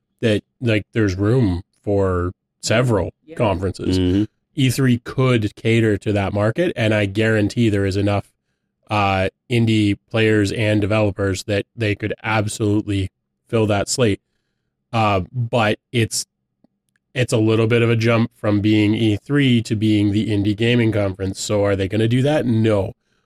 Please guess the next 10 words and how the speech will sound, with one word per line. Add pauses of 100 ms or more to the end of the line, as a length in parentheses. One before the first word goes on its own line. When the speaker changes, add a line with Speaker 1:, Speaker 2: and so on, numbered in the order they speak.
(180)
Speaker 1:
I
also
don't
think
they're
going
anywhere.
Like,
I,
I,